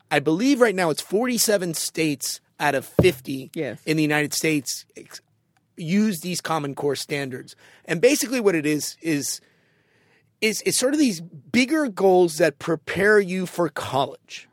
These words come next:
Speaker 1: college readiness goals. So the Commonwealth State of Massachusetts has implemented the Common Core. But one thing that's really important is that any state can, can use its own,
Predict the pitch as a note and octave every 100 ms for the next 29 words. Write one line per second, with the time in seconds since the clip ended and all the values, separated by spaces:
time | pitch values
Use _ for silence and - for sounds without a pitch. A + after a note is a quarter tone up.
0 | _ - F#3+ G#3+ F3+ D3 D#3 E3 D3+ D#3
1 | D3 - C#3+ C3 C3 - - _ _ _
2 | - E3+ D#3+ D3+ G#3 B3 C4 A3+ G#3 G3
3 | A3 A#3 A3+ - - E3 D3 D3 - -
4 | _ - E3+ - F3+ E3 F3 D#3 D3 D3+
5 | C3+ - C#3 C#3 C#3 - C3+ C#3+ - _
6 | _ _ _ _ - - C#3+ A3 - D#4+
7 | C#4 G3+ G3+ F#3 D#3+ C#3 E3+ C#3+ C#3 -
8 | D3+ D#3 C#3+ - _ _ _ _ _ F3+
9 | B3 D4 - - G3+ F3+ - D3+ C#3+ C#3
10 | _ - D#3 D3 E3+ G3+ E3 D3 - -
11 | E3+ F3+ G3 G3+ A#3